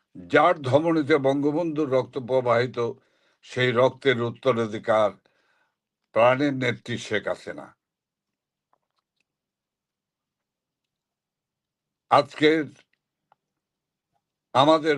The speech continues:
প্রাণের নেত্রী শেখ হাসিনা সেদিন সারা বাংলা, সেদিনের বাংলাদেশে বন্দি গণতন্ত্রকে ও ভোট ও ভাতের অধিকারকে বাংলার গণমানুষের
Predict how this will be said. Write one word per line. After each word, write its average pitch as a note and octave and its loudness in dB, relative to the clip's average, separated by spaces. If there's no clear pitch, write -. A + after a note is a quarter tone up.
প্রাণের D#3 2
নেত্রী D3+ -6
শেখ C3 -8
হাসিনা A#2+ -6
সেদিন D#3+ -2
সারা F3 2
বাংলা, D#3+ 0
সেদিনের E3+ -2
বাংলাদেশে D#3+ -2
বন্দি D#3+ 0
গণতন্ত্রকে D#3 -2
ও D3+ 4
ভোট F#3+ 2
ও G3 0
ভাতের D#3+ 0
অধিকারকে C3 -4
বাংলার D3 2
গণমানুষের D#3 0